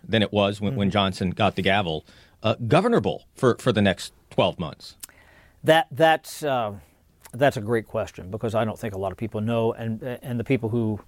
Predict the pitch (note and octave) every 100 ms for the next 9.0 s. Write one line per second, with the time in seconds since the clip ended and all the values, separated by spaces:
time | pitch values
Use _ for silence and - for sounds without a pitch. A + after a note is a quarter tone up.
0 | - - - - B2+ B2 A#2 C#3 D#3+ D3
1 | C3+ B2 C3+ B2+ B2 B2+ B2 A#2 A#2+ -
2 | B2 A#2 A#2 A2+ A2+ C3+ B2+ B2 A2 C#2
3 | - _ - A2 A#2 G#2 A2+ - C#3+ G2
4 | B2 - - C#3+ B2+ D#3+ D#3 A#2 C3 F2
5 | D2+ D#2+ - _ - - - - C#3+ C3+
6 | C3+ C#3+ D#3 D#3+ D3 B2+ - - D3+ D#3+
7 | C#3+ F#3 D3 D#3+ D3+ C#3+ D3 B2+ F3 -
8 | D3+ C#3 C3 D#3+ D#3 C3+ A#3 A#3 A#3+